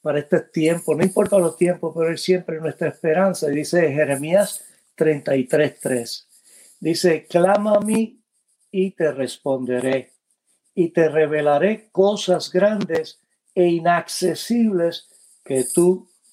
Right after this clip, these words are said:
no conoces". E-, e-, ese es el Dios que nosotros, ¿verdad?, conocemos. Mientras nosotros entendemos que a través de la música experimentamos unas cosas maravillosas,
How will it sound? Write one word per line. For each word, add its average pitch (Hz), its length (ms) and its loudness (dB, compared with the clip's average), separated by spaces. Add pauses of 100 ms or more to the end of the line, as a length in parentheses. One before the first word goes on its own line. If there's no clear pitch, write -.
(100)
no 143 580 -2 (260)
conoces". 120 920 -4 (380)
E-, 170 100 -4 (300)
e-, 214 60 -2
ese 208 220 0
es 196 100 -4
el 185 180 -2
Dios 180 200 2
que 190 120 -2
nosotros, 147 600 0 (100)
¿verdad?, 139 460 0
conocemos. 143 720 -2 (440)
Mientras 147 340 0
nosotros 196 480 2
entendemos 170 800 0
que - 80 0
a 160 80 0
través 156 320 0
de 175 100 -8
la 170 140 0
música 170 340 -4
experimentamos 147 680 -4
unas 160 240 -6
cosas 165 300 -10
maravillosas, 151 760 -4